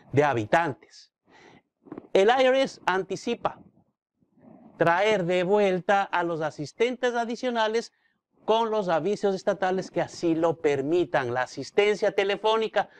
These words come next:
será fundamental para aquellas personas que no manejan teléfono, que no manejan computadora y que no pueden acceder a la página del internet para poder verificar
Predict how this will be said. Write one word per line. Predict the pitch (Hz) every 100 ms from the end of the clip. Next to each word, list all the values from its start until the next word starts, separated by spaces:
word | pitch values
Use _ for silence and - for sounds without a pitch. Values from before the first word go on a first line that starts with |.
| -
será | - 160 175
fundamental | 175 208 214 220 208 220 214
para | 196 151
aquellas | - 170 180 -
personas | 202 - 190 170 -
que | 110
no | 123
manejan | 185 226 214 214
teléfono, | - 196 190 196 202 - - -
que | 139
no | 123
manejan | 180 233 208 214
computadora | 196 196 196 214 190 190 190 - -
y | 190
que | - 156
no | 180 180
pueden | 185 180 170
acceder | 156 - 165 156 190 185 196 - _ _ _
a | 160 175 208 202
la | 196 196 190
página | 190 180 180 - 190 190 180 - -
del | 156 175
internet | 180 170 190 170 165 185
para | - 180 170
poder | - 139 143 180 - _ - -
verificar | 143 196 226 226 - 175 185 190